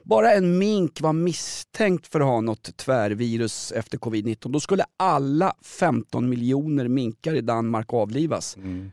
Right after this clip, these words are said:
Speaker 1: Du tycker inte det känns inhumant när vi har Nordiska rådet som lagstiftar runt om i L-, Norden?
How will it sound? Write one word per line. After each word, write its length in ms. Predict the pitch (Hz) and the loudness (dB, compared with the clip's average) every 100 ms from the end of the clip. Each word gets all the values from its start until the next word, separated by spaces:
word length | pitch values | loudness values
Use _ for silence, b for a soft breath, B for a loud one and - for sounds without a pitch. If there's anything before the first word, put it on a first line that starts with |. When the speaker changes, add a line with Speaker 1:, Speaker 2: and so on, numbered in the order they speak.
| - | -8
Speaker 1:
Du 100 | 165 | -2
tycker 220 | 185 190 | 0 0
inte 140 | 185 196 | 2 2
det 140 | 196 | 2
känns 280 | - 185 - | 2 0 2
inhumant 560 | 185 185 180 185 202 | 2 4 4 2 0
när 100 | - | 0
vi 60 | 175 | 2
har 120 | 170 | 4
Nordiska 400 | 170 160 165 180 | 4 2 0 2
rådet 280 | 175 147 156 | 2 2 0
som 160 | 156 151 | 0 2
lagstiftar 500 | 156 - 160 - 160 | 0 0 -4 0 0
runt 220 | 151 156 | 2 2
om 140 | 151 | 2
i 240 | 151 151 156 | 2 2 0
L-, 200 | 135 123 | -2 -4
Norden? 420 | 127 156 147 175 | -2 0 0 -4